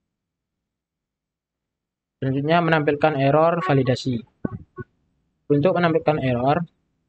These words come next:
kita membukanya dengan add error,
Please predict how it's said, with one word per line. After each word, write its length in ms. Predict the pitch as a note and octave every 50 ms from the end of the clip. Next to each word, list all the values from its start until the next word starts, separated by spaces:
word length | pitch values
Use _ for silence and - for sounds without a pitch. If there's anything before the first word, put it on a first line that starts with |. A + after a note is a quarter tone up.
| _ _ _ _ _ _ _ _ _ _
kita 560 | - C#3+ C#3+ D3 D#3+ E3 E3 E3 D#3+ D#3+ E3
membukanya 720 | D#3+ D3+ C#3+ C#3 C3+ C#3 C#3 - D3 C#3 C3 C3+ C#3 C#3+ C#3
dengan 320 | C#3 C#3 C#3 C#3 C#3 B2+ _ _ -
add 160 | D#3 D#3+ D#3+ - -
error, 480 | C3+ C3 B2 B2+ C3+ D3+ E3+ G3+ G#3